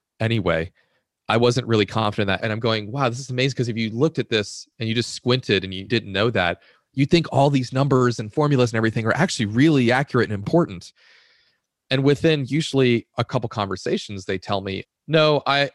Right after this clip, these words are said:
you can go ahead and just replace that. I'm not really sure that that has any value. That's noise, basically." <laughs> It's noise. And it goes to show how little confidence people have in forecasts, right? Because they just go ahead and say, "That's noise.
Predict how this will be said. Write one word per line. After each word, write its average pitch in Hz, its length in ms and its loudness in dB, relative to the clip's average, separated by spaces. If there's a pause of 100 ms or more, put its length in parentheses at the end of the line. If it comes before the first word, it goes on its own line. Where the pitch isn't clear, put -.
(100)
you 151 120 -6
can 143 80 -6
go 139 120 4
ahead 113 180 0
and 101 80 -6
just 98 260 -6
replace 95 380 -6
that. 90 260 -2
I'm 98 200 -4
not 90 260 -2
really 85 220 -4
sure 85 240 -6
that 80 140 -12
that 82 220 -2 (160)
has 85 280 -4
any 82 160 -8
value. 80 260 -4
That's 117 200 -2
noise, 87 420 -4 (160)
basically." - 500 -12 (100)
<laughs> - 0 - (640)
It's - 180 2
noise. 127 400 2 (720)
And 123 100 -4
it 139 60 0
goes 190 200 2
to 247 80 -4
show - 280 0
how 180 160 0
little 135 200 -2
confidence 135 460 -2
people 110 280 -8
have 110 280 -4
in 104 100 -6
forecasts, - 640 -4 (160)
right? 90 200 -4 (100)
Because 101 580 -2 (560)
they 120 200 2
just 117 240 0
go 117 160 4
ahead 117 220 2
and 107 280 -6
say, 107 380 2
"That's 113 200 -2
noise. 120 460 0